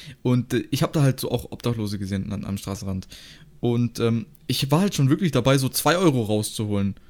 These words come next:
und denen zwei Euro zu geben. Und dann hab ich so meine Mutter gefragt, ob ich das machen darf.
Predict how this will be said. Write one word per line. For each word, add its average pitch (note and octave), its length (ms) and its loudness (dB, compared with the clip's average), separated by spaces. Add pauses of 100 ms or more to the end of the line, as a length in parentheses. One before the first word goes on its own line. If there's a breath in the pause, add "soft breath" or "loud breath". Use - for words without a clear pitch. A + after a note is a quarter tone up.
(460 soft breath)
und B2 280 2
denen C3 220 4
zwei - 180 0
Euro A2+ 180 2
zu - 160 -4
geben. G2+ 280 0
Und A#2 100 -4
dann A#2+ 100 2
hab B2+ 100 2
ich B2+ 100 2
so B2 80 -2
meine G#2 200 2
Mutter A2+ 240 0
gefragt, D#3 340 -4
ob A#2+ 100 -8
ich A#2+ 60 -10
das - 160 -10
machen G2+ 280 -4
darf. G#2+ 240 -4